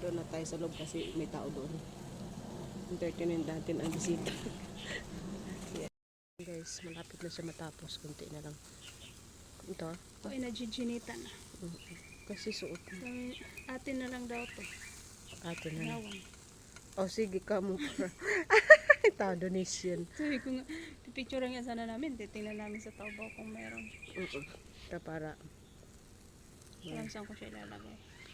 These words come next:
Speaker 2: Para maluto
Speaker 1: I-,
Speaker 2: yun.
Speaker 1: ilapag mo lang yun doon sa dulo. Itusok mo, i-, i-, i-, yan, idiin mo para, para matapos na tayo.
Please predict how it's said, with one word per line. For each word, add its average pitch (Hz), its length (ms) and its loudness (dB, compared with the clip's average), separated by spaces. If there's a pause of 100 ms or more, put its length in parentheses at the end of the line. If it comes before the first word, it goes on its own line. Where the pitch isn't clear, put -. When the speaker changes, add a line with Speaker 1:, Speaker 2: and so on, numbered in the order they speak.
(1300)
Speaker 2:
Para 226 160 -10
maluto 220 480 -8
Speaker 1:
I-, 208 160 12
Speaker 2:
yun. 220 80 10
Speaker 1:
ilapag 285 240 8
mo 277 160 6
lang 277 160 6
yun 262 160 6
doon 226 140 8
sa 247 100 4
dulo. 214 320 8 (960)
Itusok 247 420 2
mo, 202 140 4
i-, 180 320 2
i-, 170 180 0
i-, 156 160 2
yan, 165 160 2 (220)
idiin 170 480 2
mo 165 180 0 (140)
para, 170 240 -4 (1700)
para 160 160 -8
matapos 156 480 -8
na 151 80 -8
tayo. 135 300 -10